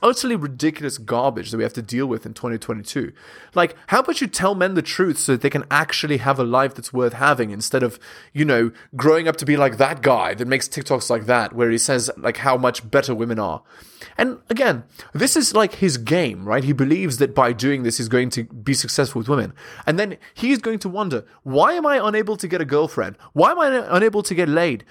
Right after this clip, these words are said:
Why do my girlfriends keep cheating on me? Why am I unsuccessful? Why, why do girls, like, you know,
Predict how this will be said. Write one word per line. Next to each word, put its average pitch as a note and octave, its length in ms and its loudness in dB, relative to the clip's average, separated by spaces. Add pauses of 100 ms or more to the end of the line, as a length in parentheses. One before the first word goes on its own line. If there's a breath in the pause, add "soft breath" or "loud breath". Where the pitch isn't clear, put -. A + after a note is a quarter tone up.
(120)
Why E3+ 340 2
do D4 120 -2
my C4 140 4
girlfriends G3+ 500 2
keep F#3 200 -6
cheating A#3 260 -4
on B2+ 160 -4
me? F#2 180 -10 (140 soft breath)
Why G3+ 320 2
am C#4+ 160 2
I A#3+ 140 2
unsuccessful? A3+ 720 -2
Why, F#3 420 2
why F3+ 320 0
do C4 100 -2
girls, F#3 460 2
like, D3+ 360 0 (280 soft breath)
you F#3 100 0
know, A#2+ 360 2